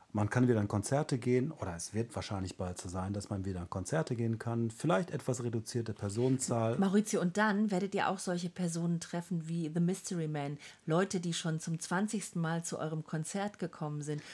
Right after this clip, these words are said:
Speaker 2: und immer wieder mit Tränen in den Augen El Condor Pasa hören oder Bridge Over Troubled Water.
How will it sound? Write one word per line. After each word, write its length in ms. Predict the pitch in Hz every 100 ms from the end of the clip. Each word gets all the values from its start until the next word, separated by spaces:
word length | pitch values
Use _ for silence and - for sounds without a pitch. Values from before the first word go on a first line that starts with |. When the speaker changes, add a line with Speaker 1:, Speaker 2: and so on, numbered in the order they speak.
| -
Speaker 2:
und 160 | 202 202
immer 280 | 254 262 226
wieder 160 | 233 226
mit 180 | 214
Tränen 380 | - - 226 254
in 120 | 233
den 220 | 202 196 -
Augen 320 | 196 233 220
El 140 | 208 214
Condor 360 | - 208 196
Pasa 540 | 196 - 202 214 196 170
hören 400 | 156 151 156 151 - - -
oder 400 | 185 190 185 180
Bridge 400 | 175 196 202 -
Over 260 | 202 196 190
Troubled 380 | - 185 180 190
Water. 500 | 202 233 214 139